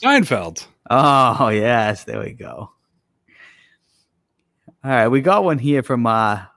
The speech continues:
Speaker 2: Light Shadows. Light Shadows says, "I haven't given up on Cam. Last year, he didn't know playbook, got covid, had no weapons, and Josh M didn't know how to use them. If Cam balls out this year, maybe we will find out we have our quarterback for the next three to five years."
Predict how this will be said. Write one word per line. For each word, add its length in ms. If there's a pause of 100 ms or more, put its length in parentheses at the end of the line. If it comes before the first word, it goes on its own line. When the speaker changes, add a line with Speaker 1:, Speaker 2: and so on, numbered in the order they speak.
(100)
Speaker 2:
Light 220
Shadows. 800
Light 160
Shadows 260
says, 140
"I 120
haven't 280
given 240
up 140
on 160
Cam. 420 (400)
Last 300
year, 160
he 100
didn't 240
know 180
playbook, 600
got 240
covid, 420
had 220
no 140
weapons, 680
and 560 (380)
Josh 320
M 160
didn't 180
know 140
how 100
to 80
use 260
them. 300
If 180
Cam 260
balls 260
out 160
this 180
year, 160
maybe 260
we 100
will 120
find 320
out 160
we 160
have 240
our 140
quarterback 580
for 100
the 120
next 260
three 160
to 80
five 360
years." 500